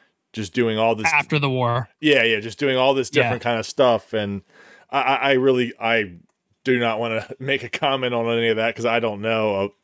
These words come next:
Speaker 1: anything about Suzuki specifically.
Speaker 2: No, but I think this is good. We're sort of getting our chops wet, if, you know, uh, with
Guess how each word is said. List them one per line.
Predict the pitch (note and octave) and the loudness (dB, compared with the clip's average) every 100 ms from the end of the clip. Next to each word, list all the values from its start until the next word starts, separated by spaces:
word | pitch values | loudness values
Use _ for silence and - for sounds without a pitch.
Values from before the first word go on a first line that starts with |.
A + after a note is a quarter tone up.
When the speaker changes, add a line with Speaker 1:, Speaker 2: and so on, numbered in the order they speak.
| _ _ _ - | _ _ _ -10
Speaker 1:
anything | A2+ A2 G#2 | -6 -4 -4
about | G2+ G2 G2 G2+ | -4 -2 -4 -8
Suzuki | G2 F2+ G#2 F#2 G2 - G2 | -14 -8 -8 -4 -4 -4 -10
specifically. | - G2 G2+ F#2 F#2+ - E2+ F2 - _ _ _ _ | -8 -8 -4 -4 -6 -6 -6 -6 -12 _ _ _ _
Speaker 2:
No, | G3 F3+ | -2 0
but | F3+ | 0
I | F#3+ | 0
think | G#3+ | 0
this | F3 | 0
is | D3+ C3+ | -2 -4
good. | C3+ B2 | -4 -4
We're | B2 | -4
sort | A#2+ D3 | -4 -4
of | C3+ | -4
getting | C#3 C3+ C3 | -4 -4 -2
our | B2+ B2 A#2+ A#2 - _ _ _ | -4 -4 -4 -6 -10 _ _ _
chops | - - D3 A2+ | -6 -2 -2 -4
wet, | C3+ B2+ - | -4 -4 -6
if, | C3 - - _ - | -10 -14 -20 _ -6
you | |
know, | C#3 B2 | -4 -2
uh, | A#2+ A#2+ - _ _ | -4 -6 -10 _ _
with | D#3+ C3+ - - | -6 -6 -6 -12